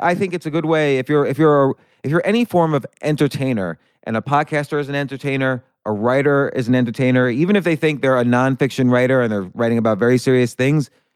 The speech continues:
nobody's gonna read your shit if, if you don't entertain, if you're not interesting. So, you know, if you're, uh, I've been a comedian, so I've been a performer, I've been, I've been a public speaker, so I've been a performer. And again, writing is a form of performance, certainly podcasting is.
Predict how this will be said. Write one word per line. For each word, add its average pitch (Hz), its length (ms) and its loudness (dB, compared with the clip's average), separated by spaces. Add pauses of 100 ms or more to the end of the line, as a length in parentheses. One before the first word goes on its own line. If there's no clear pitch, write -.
(180)
nobody's 208 300 0
gonna 165 160 2
read 160 220 4
your 143 100 6
shit 151 340 0
if, 117 380 -4
if 123 320 -4 (440)
you 127 160 0
don't 139 200 4
entertain, 117 580 -2
if 107 120 -10
you're 120 80 2
not 127 260 2
interesting. 104 560 -4 (320)
So, 139 500 -2 (540)
you 127 80 -8
know, 110 80 -2
if 98 100 -4
you're, 117 140 0 (100)
uh, 113 40 0
I've 110 220 0
been 120 120 2
a 110 60 0
comedian, 147 720 0
so 113 120 -6
I've 107 100 -2
been 113 100 0
a 107 60 -2
performer, 123 800 0
I've 92 160 -10
been, 113 180 -8
I've 104 180 -10 (240)
been 107 120 -8
a 98 60 -8
public 110 280 -6
speaker, 135 360 2
so 127 120 0
I've 120 100 0
been 127 120 -2
a 123 60 -2
performer. 127 640 -2 (480)
And 127 100 -6
again, 127 280 0
writing 123 260 0
is 123 100 -4
a 127 60 -4
form 127 260 0
of 110 60 -8
performance, 123 480 0
certainly 120 300 -2
podcasting 113 640 -2
is. 120 220 -4